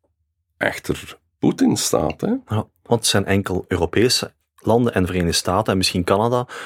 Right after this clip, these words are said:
Speaker 2: die deelnemen aan de sancties, hè, maar
Speaker 1: Ja, en, en, ja, hè, maar het gaat, het gaat daarom nog niet echt over het deelnemen aan de sancties. Het
Speaker 2: Oké.
Speaker 1: gaat over de sympathie en de steun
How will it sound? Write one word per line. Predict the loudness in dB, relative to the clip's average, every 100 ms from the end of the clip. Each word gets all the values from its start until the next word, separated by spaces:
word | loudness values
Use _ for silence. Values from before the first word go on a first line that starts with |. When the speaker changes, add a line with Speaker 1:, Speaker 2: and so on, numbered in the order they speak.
| -10
Speaker 2:
die | -6
deelnemen | 0 2 2 0 0
aan | 0
de | -2
sancties, | -2 -4 -4 -4
hè, | 0
maar | 2
Speaker 1:
Ja, | 4 4 2
en, | 0 -2
en, | -6 -10 -10
ja, | -8 -8 -10 -6
hè, | -4
maar | 0 0 -2
het | -12 -6
gaat, | 2 2 0 _ _
het | -2
gaat | 0
daarom | 4 4 4
nog | 2 4
niet | 2 4
echt | 0 2 2
over | 4 4 0
het | 0
deelnemen | 2 4 4 4 4 2 2
aan | 0
de | 0
sancties. | 0 0 0 0 -2 0
Het |
Speaker 2:
Oké. | -4 0
Speaker 1:
gaat | 0 0 2
over | 4 4 0
de | -2
sympathie | 0 0 0 0 -2 0 2 2
en | 2 2
de | 2
steun | -2 0 2 4 4 0